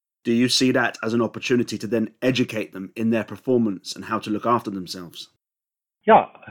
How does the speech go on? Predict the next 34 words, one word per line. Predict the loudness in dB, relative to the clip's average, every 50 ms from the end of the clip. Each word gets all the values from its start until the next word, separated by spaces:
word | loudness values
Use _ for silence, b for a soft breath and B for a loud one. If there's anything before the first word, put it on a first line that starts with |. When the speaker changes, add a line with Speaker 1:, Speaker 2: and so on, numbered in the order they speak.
| -20 -4 -2
Speaker 2:
from | 2 2 2
a | 2
player, | 0 2 6 8 10 10 10 10 6 4 -2 0
you | 2 2
know, | 2 2 2
the | -2 -2 0
first | 0 0 0 -2 -2
question | 0 0 0 0 -2 -4 -4 -4
is, | -4 -4 -2
"When | -2 -2 0
can | 0 0 -2
I | -2
play | 0 2 0 4
golf | 6 6 4 4 2 0
again?" | 2 4 4 4 2 -4 -14 b b b b b
<laughs> | b b b b _ 2
You | 4 4 4
know, | 4 0 -2 -4 B B B B B B B _ _ 2 6
so, | 8 8 8 8 6 6
uh, | 4 4 2 2 2
uh, | 2 2 2 -2 -2
my | 0 0 0
common | 2 4 2 2 2 2 -2
answer | -2 0 0 0 0 -2 -2 -2 0 0
is, | 0 0 -4 -6 -10 -16 _ _ 0
"After | 0 0 0 0 -2 -2 -2 -2
you've | -2 -2 -6 -10 -12 _ _ _
played | -2 0 0 0 -2
your | -8 -8 -4
first | -2 -2 -2 -4 -2 2
game." | 2 2 2 2 -4 -12 _ b b b b b b b b b -4
You | -2 0
know, | 2 2 0 0 -2 0
so, | 2 4 4 4 2 -2